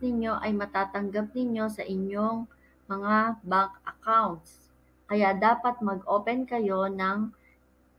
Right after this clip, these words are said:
sarili ninyong bank accounts.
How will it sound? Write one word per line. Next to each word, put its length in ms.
sarili 480
ninyong 560
bank 320
accounts. 720